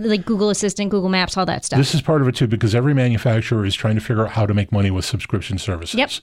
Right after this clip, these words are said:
Speaker 2: They sell you the car, you make the payments, they never make more money. But if they can charge you for subscription services,
Speaker 1: Yep.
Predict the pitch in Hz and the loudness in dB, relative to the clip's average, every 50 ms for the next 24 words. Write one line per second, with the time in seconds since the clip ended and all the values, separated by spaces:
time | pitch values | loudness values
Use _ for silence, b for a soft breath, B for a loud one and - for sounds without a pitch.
0 | B B B B B B B - 127 123 - - 156 143 127 120 120 120 - 147 | B B B B B B B 0 0 2 2 2 2 4 4 2 2 2 2 2
1 | 143 143 131 123 120 113 - 113 - 131 131 131 135 - - 123 113 113 113 113 | 2 2 2 2 2 0 -2 -2 0 2 2 2 2 0 0 2 2 2 2 2
2 | 117 110 107 107 - 107 101 101 117 131 131 120 113 110 - - - 143 110 110 | 2 2 0 0 0 0 2 2 4 4 4 2 2 0 -2 -2 0 0 0 2
3 | 98 127 110 117 113 - 131 127 107 120 110 - 120 104 - - 110 - - 143 | 0 0 0 0 0 2 0 2 2 2 0 0 0 -2 0 -2 -4 -2 0 -2
4 | 123 - - 101 98 - - 185 190 180 165 131 - 131 131 139 127 - - 285 | -2 0 -2 -2 -2 0 2 2 2 2 0 0 2 2 2 0 0 0 -2 -4
5 | 277 | -4